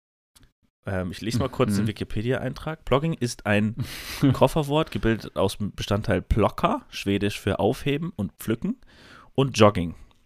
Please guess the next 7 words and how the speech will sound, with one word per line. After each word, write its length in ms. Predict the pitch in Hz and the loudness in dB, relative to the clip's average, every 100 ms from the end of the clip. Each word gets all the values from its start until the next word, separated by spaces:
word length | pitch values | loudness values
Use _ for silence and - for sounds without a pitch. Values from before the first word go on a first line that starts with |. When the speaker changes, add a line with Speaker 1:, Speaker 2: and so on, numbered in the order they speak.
| - | -6
Speaker 1:
Und, 320 | 107 95 - - | -4 -4 -6 0
ähm, 460 | 95 92 92 87 - _ _ _ _ - | 2 2 0 -4 -10 _ _ _ _ -6
st-, 280 | - - | -6 -8
steht 240 | - 127 120 | 0 2 2
für 160 | 107 | 2
eine 140 | 92 98 | 2 2
Natursportart, 920 | 92 - 101 - 95 - - - - | -2 0 -2 -2 -4 -4 -6 -10 -12